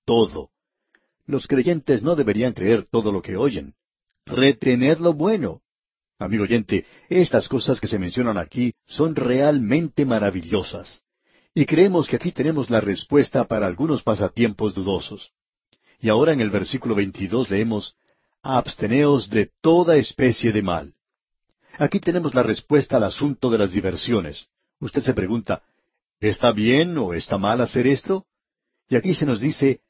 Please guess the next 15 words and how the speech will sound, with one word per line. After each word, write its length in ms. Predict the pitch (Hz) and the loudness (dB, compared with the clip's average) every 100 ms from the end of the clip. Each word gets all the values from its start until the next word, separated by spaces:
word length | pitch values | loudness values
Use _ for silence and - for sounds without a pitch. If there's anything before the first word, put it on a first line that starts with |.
| _ - | _ -10
"Absteneos 920 | 139 127 - - 110 107 160 151 117 | -2 -2 -4 -4 -2 2 4 2 2
de 200 | 107 - _ - | -2 -2 _ 0
toda 420 | 196 214 156 107 | 4 4 4 2
especie 640 | 92 - - 139 - 123 | 0 -2 0 0 0 -2
de 120 | 110 101 | -2 -2
mal". 320 | 90 76 - _ _ _ _ _ _ _ _ | -2 -6 -12 _ _ _ _ _ _ _ _
Si 140 | - | -6
usted 240 | 131 - 143 | -4 0 2
tiene 220 | 131 127 | 2 2
alguna 260 | 101 120 98 | 2 0 0
duda 240 | 117 110 | 2 0
en 80 | 98 | 0
su 120 | 90 | -2
mente, 420 | 113 151 175 156 _ _ - | -2 0 -2 -4 _ _ -4
entonces 640 | 120 120 120 120 147 - | -2 0 0 2 -2 -4